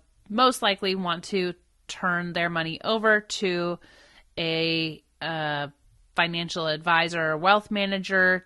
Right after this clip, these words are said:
to invest for them. So, um, whatever you decide, I think it's just important to decide, "This is the type of investor I'm gonna be."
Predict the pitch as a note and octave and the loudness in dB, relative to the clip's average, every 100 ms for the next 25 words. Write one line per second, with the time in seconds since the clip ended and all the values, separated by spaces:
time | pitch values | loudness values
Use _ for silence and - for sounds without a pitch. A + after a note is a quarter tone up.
0 | - F#3+ E3 E3 D3+ D#3 - - F3 D#3+ | -6 -4 -4 -4 -6 -8 -10 -6 -4 -2
1 | C#3 D#3 E3 - G#3 G3+ G3 - - - | -4 -10 -14 2 6 6 4 -4 -20 -20
2 | - _ F#3 F3 F3 G3 A#3 C#4+ D4 C4+ | -20 _ 0 0 0 4 4 6 4 0
3 | C4 B3+ A#3+ A#3+ A3 - _ _ G3 A3+ | 0 2 2 2 -4 -12 _ _ -2 0
4 | G#3+ G3 G3+ F#3+ F#3 - G3+ F#3+ F#3 - | 0 0 -2 -2 -4 2 2 2 0 -8
5 | F#3 F3+ F#3 F3 E3 E3 F3+ F#3 F3 E3+ | -10 -8 0 4 4 0 -8 -8 -10 -6
6 | E3+ E3 E3 D#3+ D#3+ F#3 E3 D#3+ D#3 D3+ | -6 -4 -4 -4 -4 -4 -4 -4 -6 -2
7 | A#3 A#3 C4 | 0 0 -2